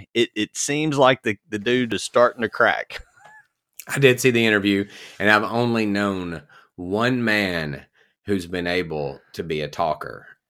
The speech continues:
Speaker 2: like Baker Mayfield and like Johnny Manziel throughout the history. I mean, because I was not alive for Joe Namath, to be perfectly
Speaker 1: Yeah.
Speaker 2: honest,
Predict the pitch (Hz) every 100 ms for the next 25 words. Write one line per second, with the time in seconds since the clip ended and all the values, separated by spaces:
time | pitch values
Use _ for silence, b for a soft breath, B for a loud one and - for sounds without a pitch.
0 | - 78 73 76 78 87 85 80 76 80
1 | 73 73 - 76 71 69 78 76 80 80
2 | 82 82 71 69 - 82 131 160 85 90
3 | - 117 - 110 98 90 - 117 113 87
4 | 101 104 107 113 113 101 107 104 101 104
5 | 101 101 101 107 101 85 87 - - -
6 | 87 78 90 - 123 110 85 78 73